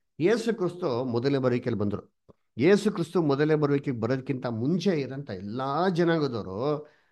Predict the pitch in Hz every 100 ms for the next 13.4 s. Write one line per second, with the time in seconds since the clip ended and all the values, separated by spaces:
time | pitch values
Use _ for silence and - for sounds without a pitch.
0 | _ - 104 123 110 110 110 101 - 101
1 | 90 _ _ _ - 104 127 127 127 120
2 | 113 110 110 104 110 120 123 - - -
3 | _ _ _ _ _ _ - 117 123 160
4 | 160 151 143 - 139 107 - 101 123 156
5 | 151 123 127 147 170 143 - - _ _
6 | _ _ _ - 165 170 127 - - 139
7 | 220 269 156 160 185 - _ _ 123 143
8 | 143 127 135 123 117 113 113 - 107 110
9 | 110 95 101 110 123 113 110 110 101 -
10 | 104 107 104 78 - _ _ _ - 107
11 | 240 294 180 147 110 139 170 - - 104
12 | 98 90 90 123 123 117 113 123 123 123
13 | 123 123 117 107